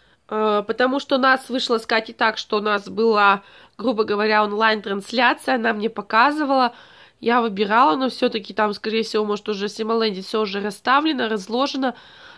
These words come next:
И очень бы хотелось мне туда съездить. И, как обещала, показать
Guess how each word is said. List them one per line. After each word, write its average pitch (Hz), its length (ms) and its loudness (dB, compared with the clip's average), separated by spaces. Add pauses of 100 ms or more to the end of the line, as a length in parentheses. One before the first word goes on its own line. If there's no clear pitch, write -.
(120)
И 277 480 2
очень 254 460 0
бы 214 120 -2
хотелось 247 600 -2
мне 214 460 -2 (960)
туда 208 320 2
съездить. 208 640 -4
И, 277 140 -6
как - 180 -4
обещала, 233 540 -4
показать 226 640 -6